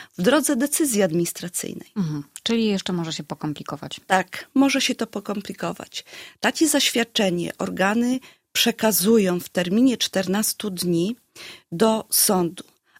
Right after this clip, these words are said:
Speaker 1: ale również wysyłają do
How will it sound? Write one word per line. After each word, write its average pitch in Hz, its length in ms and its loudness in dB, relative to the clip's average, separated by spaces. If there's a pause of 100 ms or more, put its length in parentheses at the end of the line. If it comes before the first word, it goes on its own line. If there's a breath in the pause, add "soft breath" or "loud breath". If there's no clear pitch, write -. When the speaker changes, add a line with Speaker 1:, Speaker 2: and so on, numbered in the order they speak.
Speaker 1:
ale 196 240 4 (600)
również 233 420 4
wysyłają 190 840 0
do 190 360 4